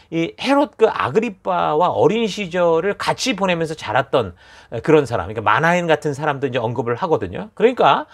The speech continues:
이 복음의 소식이 헤롯과 관련된 사람들 가운데도 이미 전해졌고, 그래서 이제 그 사람들 중에서도 예수를 믿는 일들이 생겼고,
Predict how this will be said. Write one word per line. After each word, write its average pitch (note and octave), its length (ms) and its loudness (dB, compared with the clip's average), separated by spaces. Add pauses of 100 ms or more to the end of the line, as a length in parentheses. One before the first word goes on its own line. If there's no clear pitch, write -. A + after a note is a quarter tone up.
(360)
이 A3 100 0
복음의 A#3 440 2
소식이 C4+ 600 -2 (320)
헤롯과 D#4+ 720 0
관련된 C4+ 680 -2
사람들 D4+ 720 -4
가운데도 D3 520 0
이미 G3 280 -4
전해졌고, C#3 720 -4 (380)
그래서 A#3+ 240 4
이제 C#4 140 0
그 A#3 220 -4
사람들 C4 420 -2
중에서도 A#3 380 -2
예수를 F3 360 0
믿는 D#3+ 260 -2
일들이 B2 380 -6
생겼고, A#2 800 -2